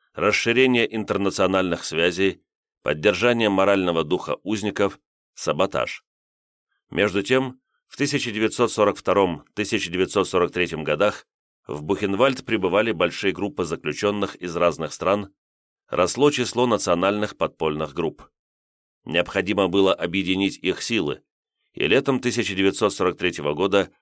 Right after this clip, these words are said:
на заседании представителей подпольных национальных групп был избран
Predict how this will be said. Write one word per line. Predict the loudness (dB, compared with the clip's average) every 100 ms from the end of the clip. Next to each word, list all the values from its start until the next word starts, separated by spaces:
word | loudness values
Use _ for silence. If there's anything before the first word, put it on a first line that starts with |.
| _ _
на | -2 0
заседании | 0 -2 0 2 2
представителей | 0 -2 -2 0 0 -2 -4
подпольных | -2 -2 0 0 0 -4
национальных | -8 -2 -2 0 -2 -4
групп | -2 -2 -4 -10 _ _ _ _
был | -2 0 0
избран | 0 -2 2 2 0